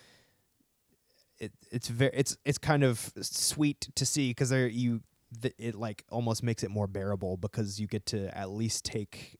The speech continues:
um, some comfort in the fact that they have such a sweet relationship for the whole movie. But, like, if there were just a couple of moments where he, like, has a human moment of being mad at his sister and getting annoyed with her, like, there's never really a moment like that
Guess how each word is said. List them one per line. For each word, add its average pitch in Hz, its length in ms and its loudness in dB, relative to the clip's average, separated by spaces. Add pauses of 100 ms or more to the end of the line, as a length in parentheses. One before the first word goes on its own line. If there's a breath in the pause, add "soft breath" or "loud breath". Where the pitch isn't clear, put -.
um, 98 440 -6 (1080 soft breath)
some 123 240 0
comfort 117 320 2
in 107 180 -4
the 104 80 -4
fact 110 220 -2
that 113 100 -4
they 101 80 -4
have 101 180 -4
such - 220 -2
a 110 40 -6
sweet 101 280 -6
relationship 95 560 -8
for - 80 -8
the 92 80 -6
whole 98 160 -4
movie. 90 340 -8 (340 loud breath)
But, 131 120 6
like, 123 300 4 (160 loud breath)
if - 140 -2
there 180 120 10
were 202 80 12
just 196 160 4
a 143 60 0
couple - 360 2
of 113 120 2
moments 98 480 -4
where 101 220 -2
he, 104 200 -2
like, 98 320 -8 (140)
has 110 240 -4
a 104 80 -2
human 101 640 -2 (320 soft breath)
moment 101 340 -2
of 98 180 -6
being 98 220 -4
mad 92 220 -8
at 92 80 -10
his 104 160 -6
sister - 400 -6
and 85 180 -8
getting 92 220 -8
annoyed 85 320 -6
with - 160 -6
her, 78 240 -6 (160 soft breath)
like, 127 80 -4
there's 165 160 6
never 185 180 6
really 120 200 6
a 101 40 0
moment 95 320 -4
like 92 220 -8
that 101 260 -6